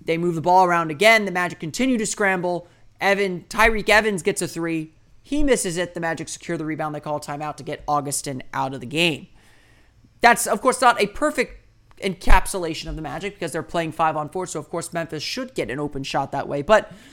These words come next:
the Magic in that possession made Memphis really, really work for that shot. What this defense has done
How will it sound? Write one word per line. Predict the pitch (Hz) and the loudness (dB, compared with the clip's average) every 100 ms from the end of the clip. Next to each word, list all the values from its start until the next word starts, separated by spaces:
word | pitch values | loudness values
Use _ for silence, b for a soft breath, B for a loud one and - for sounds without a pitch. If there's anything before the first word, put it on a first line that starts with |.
| B _ | B _
the | 214 | 2
Magic | 240 320 330 - - | 6 6 4 -4 -4
in | 269 | 0
that | 247 220 | 4 2
possession | 196 170 208 208 175 160 | 2 2 2 0 -6 -4
made | 175 233 277 202 | 0 2 0 0
Memphis | 196 196 190 - | 0 0 -4 -4
really, | 160 170 165 | -2 0 0
really | 156 151 | -2 -4
work | 139 143 139 - - - - | -4 -2 -4 -6 -20 -20 -20
for | - 170 | -2 0
that | 151 151 - | 2 0 0
shot. | 156 135 - _ b b b b - | 0 0 -2 _ b b b b -8
What | 151 254 277 | 4 4 6
this | 330 - | 0 2
defense | 285 269 254 247 | 0 2 -2 -2
has | 208 | -8
done | 147 190 220 165 | 0 4 6 4